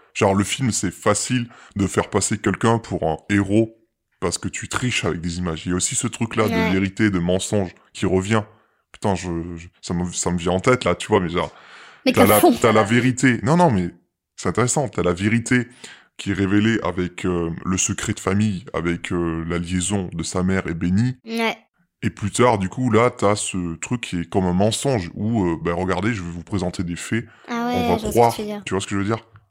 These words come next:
Speaker 1: Et là, du coup, ça, ce truc-là d'ambivalence avec le cinéma qui est à la fois, euh,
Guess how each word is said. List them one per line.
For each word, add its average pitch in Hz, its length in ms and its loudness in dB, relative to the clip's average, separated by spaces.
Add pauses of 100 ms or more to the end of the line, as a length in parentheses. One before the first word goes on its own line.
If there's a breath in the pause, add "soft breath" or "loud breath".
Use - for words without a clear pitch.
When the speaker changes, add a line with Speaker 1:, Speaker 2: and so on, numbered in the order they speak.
(140)
Speaker 1:
Et 87 100 -4
là, 98 320 4
du 85 120 -6
coup, 110 120 -10
ça, 90 240 -4
ce - 180 -10
truc-là 98 500 0
d'ambivalence 90 640 0
avec 87 160 -8
le - 60 -6
cinéma 90 480 0
qui - 120 -16
est 101 160 -12
à - 40 -10
la - 100 -8
fois, 95 400 0
euh, 85 40 -6